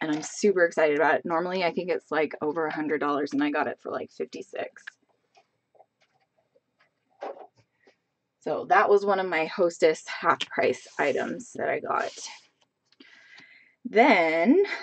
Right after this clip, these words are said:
I got, so I'm just gonna start showing you, um, the StazOn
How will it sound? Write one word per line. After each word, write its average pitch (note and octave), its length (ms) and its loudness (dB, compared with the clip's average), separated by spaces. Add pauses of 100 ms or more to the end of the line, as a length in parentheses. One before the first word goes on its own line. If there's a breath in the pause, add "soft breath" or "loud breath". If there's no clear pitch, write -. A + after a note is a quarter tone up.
(420 loud breath)
I E3+ 280 4
got, E3 680 4 (840 loud breath)
so - 100 -2
I'm A3 180 6
just - 140 2
gonna B3+ 180 6
start F#3 340 2
showing D#3+ 360 0
you, D3+ 200 2 (520 loud breath)
um, F3 360 2
the F#3 160 2
StazOn F#3+ 840 4